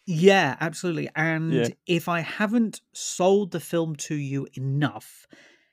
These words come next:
Speaker 1: see it for the final ten minutes,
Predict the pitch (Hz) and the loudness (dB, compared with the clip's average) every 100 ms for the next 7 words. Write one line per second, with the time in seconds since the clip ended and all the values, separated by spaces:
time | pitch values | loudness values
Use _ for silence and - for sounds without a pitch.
0 | _ _ - - 214 147 123 - - _ | _ _ -10 -2 0 2 0 -6 -18 _
1 | - - 175 160 156 160 - 156 147 - | -20 2 6 6 4 0 -4 -6 -6 -8
2 | - 196 233 240 240 - - 190 185 160 | -2 2 4 4 2 -2 -4 -2 0 0
3 | 123 - | 0 -4